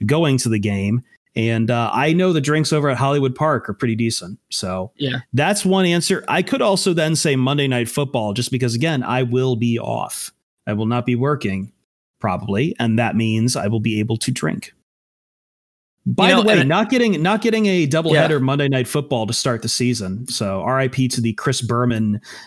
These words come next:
Speaker 1: Uh, I don't know if we ever developed a Chris Berman drinking game, but it felt like Chris Berman getting a, the late Monday Night Football game was definitely a drink yourself silly game, 'cause those were,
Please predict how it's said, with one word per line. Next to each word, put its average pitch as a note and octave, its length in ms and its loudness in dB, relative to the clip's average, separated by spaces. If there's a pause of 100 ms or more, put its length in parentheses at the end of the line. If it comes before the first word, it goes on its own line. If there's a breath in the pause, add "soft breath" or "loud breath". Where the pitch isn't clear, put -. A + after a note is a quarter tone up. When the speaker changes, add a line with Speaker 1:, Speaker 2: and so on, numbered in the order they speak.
(140 loud breath)
Speaker 1:
Uh, G2 360 0 (840)
I F#3 100 2
don't B3 100 0
know A3 100 4
if - 120 0
we E3 100 4
ever C#3+ 160 2
developed A#2+ 440 0
a C3+ 40 -2
Chris E3 200 -2
Berman E3+ 300 0
drinking F3 360 0
game, E3 240 0
but D3 100 0
it A#2+ 80 -2
felt D3 300 -2
like C3 220 0
Chris - 200 -2
Berman B2+ 360 2
getting B2 220 2
a, A2 40 0 (120)
the C3 140 0
late A#2+ 440 -2
Monday A#2+ 320 2
Night A2 220 -2
Football G#2 540 -2
game G2+ 480 -6 (560)
was A#2 220 2
definitely A#2+ 800 0
a G#2 240 -2
drink B2 480 -2
yourself A2 360 -2
silly G#2 320 -2
game, G2 300 -6
'cause A#2 200 -2
those A#2+ 240 0
were, G#2+ 260 -2